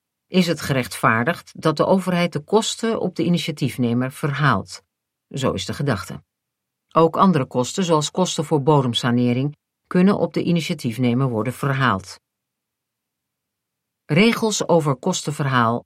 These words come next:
onder de W R O. De regels over kostenverhaal, C Q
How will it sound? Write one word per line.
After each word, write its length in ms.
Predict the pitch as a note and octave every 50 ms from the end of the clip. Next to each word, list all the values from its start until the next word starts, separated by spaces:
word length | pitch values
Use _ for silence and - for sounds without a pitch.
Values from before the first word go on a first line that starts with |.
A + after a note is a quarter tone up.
| _ _
onder 300 | - A2+ G#2+ G#2+ A2 A2
de 140 | A#2 A#2+ A#2
W 300 | A2+ G2+ G#2 A2 A#2+ B2
R 40 |
O. 220 | G#2+ F#2+ F2+ F2+ F2+ - _ _ _ _ _ _ _ _ _ _ _ _ _ _ _ _ _ _ _ _ _ _ _ _
De 140 | - E3
regels 380 | F3+ G#3 A3 A3 G#3+ A3+ G#3 G3+
over 280 | F3 F3 D#3+ F3 E3+ E3
kostenverhaal, 920 | - - A#3 - - - D3 - - A#2 A2+ A#2+ A#2 A2+ A#2 C#3+ D3+ - _ _
C 320 | _ - - - C#3+ C3 B2
Q 80 | -